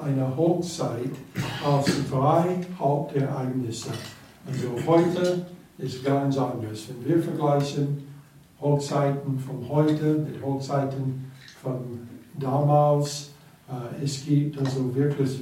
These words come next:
wenig, was wir vergleichen können. Also, dass es gibt einen Mann und eine Frau, die vorher nicht zusammen waren und danach, die sind eine Ehe.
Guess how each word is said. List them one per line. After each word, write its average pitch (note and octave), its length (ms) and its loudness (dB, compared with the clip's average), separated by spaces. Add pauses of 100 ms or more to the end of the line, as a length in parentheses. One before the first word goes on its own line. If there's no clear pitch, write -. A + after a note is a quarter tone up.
wenig, C#3+ 580 0
was - 260 -8
wir B2+ 140 -4
vergleichen B2+ 720 -8
können. A2 320 -8 (400)
Also, C3 360 -2
dass A#2 320 -4
es B2+ 200 -4
gibt C#3 240 0
einen B2+ 240 -6
Mann C#3 300 0
und - 260 -6
eine - 200 -14
Frau, C#3+ 460 0 (360)
die A#2 180 -6
vorher C#3+ 800 2 (140)
nicht D3+ 240 0
zusammen C#3 500 0
waren C3 320 0 (360)
und B2 220 -6
danach, C3 500 -2
die A#2+ 160 -10
sind B2 240 -8
eine A#2+ 320 -10
Ehe. G2+ 340 -6